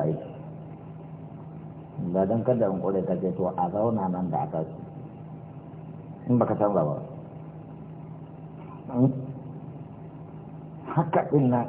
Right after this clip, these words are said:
in kai haka samu naka sai gari a waye. Musamman ka ga irin a ce maka har gobe Alhamis, jibi Juma'a. Sannan haka akwai bukatu da yawa ba a samu ba. Akwai neman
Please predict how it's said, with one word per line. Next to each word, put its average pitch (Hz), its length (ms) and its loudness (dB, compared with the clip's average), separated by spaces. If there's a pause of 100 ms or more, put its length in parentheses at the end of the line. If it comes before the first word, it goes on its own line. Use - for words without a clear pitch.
in 135 180 10
kai 131 140 8
haka 131 260 6
samu 98 240 2
naka 104 240 -2
sai 117 140 2
gari 92 180 0
a 82 80 -2
waye. 85 220 -2 (960)
Musamman 123 520 6
ka 113 140 6
ga 110 120 4 (100)
irin 127 160 10 (200)
a 101 120 6
ce 127 160 6
maka 113 180 6
har 131 160 10
gobe 104 240 6
Alhamis, 90 360 4 (260)
jibi 104 240 2
Juma'a. 107 480 4 (2000)
Sannan 117 320 0
haka - 140 -2 (100)
akwai 123 160 0
bukatu 107 560 -2
da 104 60 -2
yawa 113 180 4
ba 92 120 2
a 76 120 0
samu 110 240 0
ba. 76 160 -2 (1900)
Akwai 143 520 10
neman 160 720 10